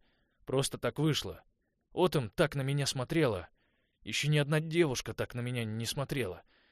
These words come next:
Я ещё никогда не испытывал ничего подобного. Мне было так хорошо, что я промолчал. Ясно?» Я покачал головой. «Если она узнает...» «Так не говори!» посоветовал Конор.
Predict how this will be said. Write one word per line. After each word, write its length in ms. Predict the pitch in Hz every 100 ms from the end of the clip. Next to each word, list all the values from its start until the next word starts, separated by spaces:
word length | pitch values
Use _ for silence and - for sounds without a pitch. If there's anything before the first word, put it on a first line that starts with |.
| -
Я 140 | 117
ещё 200 | 127 156
никогда 400 | 156 156 127 143
не 120 | 147
испытывал 420 | 139 - 127 120 120
ничего 360 | 131 - 165
подобного. 640 | 170 160 175 127 95 80 - _ _ -
Мне 220 | 120 147
было 340 | 180 170 127 - _ _ _ _ - -
так 240 | 202 185
хорошо, 480 | - 139 123 - 101
что 220 | - 135
я 280 | 123 165 127
промолчал. 720 | - 131 123 110 - 82 - _ _ _ _ _ _ _
Ясно?» 400 | - 147 147 87 - _ _ _ _ _ _ _
Я 140 | - 101
покачал 420 | 110 110 - 95
головой. 460 | 95 95 85 78 _ _ _ _ -
«Если 360 | 120 143 156
она 240 | 147 151 147
узнает...» 480 | 117 160 190 107 - _ _ _ _ _ -
«Так 160 | 107
не 120 | 139
говори!» 640 | 139 160 196 226 117 85 _ _ _ _
посоветовал 540 | 104 - 92 90 92 90
Конор. 380 | 92 - -